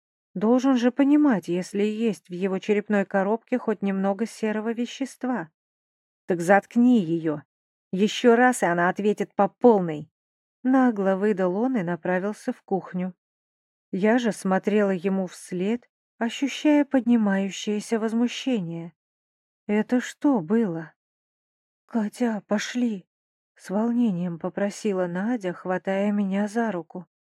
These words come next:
"Пожалуйста!" В груди всё кипело от возмущения. Досчитала до трёх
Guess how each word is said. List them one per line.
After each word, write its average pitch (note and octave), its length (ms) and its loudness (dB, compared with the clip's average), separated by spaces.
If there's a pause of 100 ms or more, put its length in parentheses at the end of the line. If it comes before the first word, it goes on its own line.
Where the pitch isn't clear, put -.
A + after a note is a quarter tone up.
(140)
"Пожалуйста!" A#3+ 800 0 (840)
В G3+ 120 -10
груди C#4+ 380 2
всё C4 300 -4
кипело A#3+ 580 0
от E3+ 140 -6
возмущения. F3 880 -6 (600)
Досчитала F#3+ 720 -4
до F#3 160 -4
трёх G3+ 440 -10